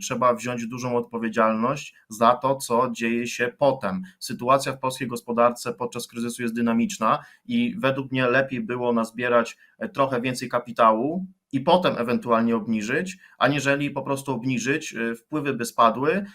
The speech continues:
a potem mielibyśmy duże problemy i na przykład tego paliwa by zabrakło. E, no i co wtedy? I wtedy mielibyśmy kolejną panikę, która by nakręciła jeszcze bardziej wskaźniki ekonomiczne i inflację.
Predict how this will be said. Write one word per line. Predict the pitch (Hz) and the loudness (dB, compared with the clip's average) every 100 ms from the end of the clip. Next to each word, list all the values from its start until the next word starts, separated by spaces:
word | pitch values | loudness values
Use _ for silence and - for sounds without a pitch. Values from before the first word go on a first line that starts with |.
| - _ | -20 _
a | 120 131 139 | 6 6 6
potem | 160 156 143 | 2 0 -2
mielibyśmy | 143 143 139 139 131 | -2 -4 -6 -4 -4
duże | 143 143 | -2 -2
problemy | 139 131 127 139 151 147 | -2 0 0 0 -2 -4
i | 165 | 0
na | 143 | 0
przykład | 131 151 151 156 - | 0 -6 0 0 0
tego | 147 147 | -2 0
paliwa | 156 139 147 156 160 | 4 4 4 0 0
by | |
zabrakło. | 165 208 240 196 - 98 - _ _ _ | -2 0 2 2 0 -10 -14 _ _ _
E, | 120 131 | -4 0
no | 156 | 2
i | 185 | 2
co | 185 185 | 2 2
wtedy? | - 101 92 92 | 2 0 0 -6
I | 135 | -6
wtedy | 165 165 156 | -4 -2 -2
mielibyśmy | 147 139 135 131 135 127 | -2 -4 -4 -4 -6 -4
kolejną | 139 147 139 123 | 0 0 0 0
panikę, | 127 117 107 - 190 | 2 2 2 0 -2
która | - 165 | 0 -2
by | 160 151 | 0 0
nakręciła | 147 147 135 147 135 131 | -2 -4 -8 -2 0 0
jeszcze | 131 147 - | -2 -6 -6
bardziej | 123 127 117 120 120 107 | 0 0 2 -2 -4 -4
wskaźniki | 113 - 120 127 120 | -8 -6 -6 -6 -6
ekonomiczne | 117 117 110 123 - 110 | -4 -2 -2 -4 -6 -6
i | |
inflację. | 104 101 65 - | -4 -6 -8 -10